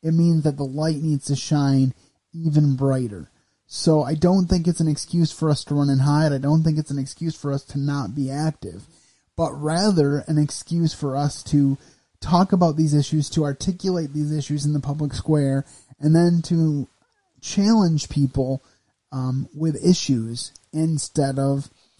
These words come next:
debates. It can be very easy to gen-, degenerate into something angry and to say, "I'm right and you're wrong." But we need to examine, um, each other's nuances. And I,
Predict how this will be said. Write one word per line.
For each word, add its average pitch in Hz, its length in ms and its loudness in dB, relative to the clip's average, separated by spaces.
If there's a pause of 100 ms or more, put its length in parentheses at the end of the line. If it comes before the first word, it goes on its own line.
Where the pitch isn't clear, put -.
(440)
debates. 147 600 2
It 131 120 -10
can 165 120 2
be 165 120 2
very 165 300 -2
easy 160 400 0
to 143 100 -4
gen-, 151 420 -4
degenerate 156 600 0
into 151 220 0
something 143 500 0
angry 165 560 4
and 135 160 -8
to 139 60 -8
say, 139 220 -6
"I'm 147 380 0
right 143 300 2
and 135 160 2
you're 131 160 4
wrong." 127 560 -2 (380)
But 143 60 -4
we 147 100 4
need 160 300 2
to 151 200 0
examine, 147 720 2 (140)
um, 131 320 -2
each 147 260 -12
other's 143 480 0 (360)
nuances. 139 840 4
And 147 120 0
I, 147 260 -6